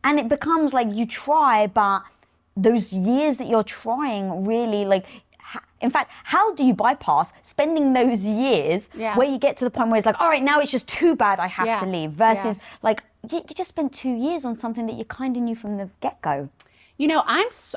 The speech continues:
Speaker 2: I'm a big believer that in divine timing. And I know there are often regrets when people s-, finally leave and they're like, "Why the
Speaker 1: Mm.
Speaker 2: frick did I waste so much time?" Right? But once they get over that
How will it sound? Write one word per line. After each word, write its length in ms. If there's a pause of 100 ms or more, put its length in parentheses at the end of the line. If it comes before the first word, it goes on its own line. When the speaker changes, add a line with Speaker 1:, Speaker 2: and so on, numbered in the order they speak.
Speaker 2:
I'm 560
a 120
big 500 (560)
believer 880
that 340 (300)
in 140
divine 440
timing. 680
And 460 (320)
I 100
know 260
there 200
are 180
often 240
regrets 760
when 180
people 540
s-, 120 (140)
finally 420
leave 300
and 80
they're 100
like, 140
"Why 320
the 80
Speaker 1:
Mm. 60
Speaker 2:
frick 320
did 160
I 160
waste 360
so 160
much 280
time?" 380
Right? 260 (340)
But 160
once 260
they 160
get 180
over 300
that 400